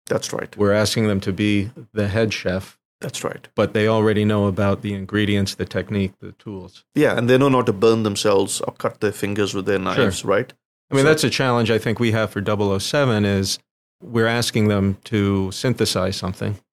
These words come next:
Speaker 2: but they don't yet know what the ingredients are or how to use them.
Speaker 1: That's right. That's why I think,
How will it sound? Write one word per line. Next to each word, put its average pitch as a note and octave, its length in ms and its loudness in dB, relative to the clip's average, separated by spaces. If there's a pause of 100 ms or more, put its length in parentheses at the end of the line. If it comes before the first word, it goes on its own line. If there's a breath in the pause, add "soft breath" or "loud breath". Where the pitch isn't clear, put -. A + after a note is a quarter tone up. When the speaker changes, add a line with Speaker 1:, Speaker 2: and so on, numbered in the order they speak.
(720)
Speaker 2:
but G#2+ 160 0
they A2 140 4
don't A2+ 320 -2
yet G#2 200 0
know G#2 220 0
what F#2+ 200 0
the G2 100 -6
ingredients F#2+ 600 -2
are F#2+ 200 0
or F#2 60 -8
how F#2+ 160 -4
to F2+ 80 -6
use F#2+ 240 -8
them. F2 160 -18 (280)
Speaker 1:
That's A#2 220 -2
right. G2+ 140 2
That's D3 200 0
why F3 80 6
I C#3 60 4
think, B2 280 -2